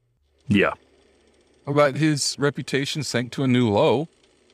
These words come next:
Speaker 2: 'cause the Canadians claimed that their militia under Brock did the job, and he failed. So the Mississippi River Valley was the western frontier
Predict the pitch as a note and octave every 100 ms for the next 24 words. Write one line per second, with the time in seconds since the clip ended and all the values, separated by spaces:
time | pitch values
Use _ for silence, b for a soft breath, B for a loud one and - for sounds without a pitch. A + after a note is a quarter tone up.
0 | _ _ _ _ - B2 A2 G#2 - G#2+
1 | G#2+ G#2+ G2+ - - F#2+ A2 A2 F#2+ F#2+
2 | G2 G2+ F#2+ A#2 - - G#2+ B2+ B2 G2+
3 | G2+ G2+ G#2 - - - C#3+ - A#2 -
4 | G#2+ F#2 E2+ - _ _ _ _ G#2+ F#2+
5 | - F#2+ - E2+ A#1+ G#1 - _ _ _
6 | _ _ _ _ - D#3 D3+ E3+ G#3 -
7 | G3 D#3 A#2+ A2+ A2 F#2+ E2 - - -
8 | _ _ _ _ _ G#2+ A#2 A2+ A2 G#2+
9 | G2+ A2+ B2 - C3+ - G2+ F2+ - -
10 | E2+ -